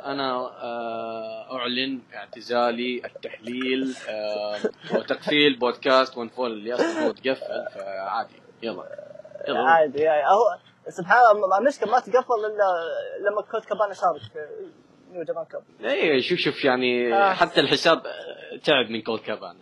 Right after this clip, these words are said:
Speaker 1: يلا. روح.
Speaker 2: شوف، شوف، شوف، شوف، شوف، شوف، ياسر، شوف.
Speaker 1: مم.
Speaker 2: إحنا،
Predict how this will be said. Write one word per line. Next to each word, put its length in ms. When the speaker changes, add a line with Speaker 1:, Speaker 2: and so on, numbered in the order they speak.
Speaker 1:
يلا. 300
روح. 120
Speaker 2:
شوف، 220
شوف، 160
شوف، 180
شوف، 180
شوف، 240
شوف، 120
ياسر، 280
شوف. 200
Speaker 1:
مم. 220
Speaker 2:
إحنا، 480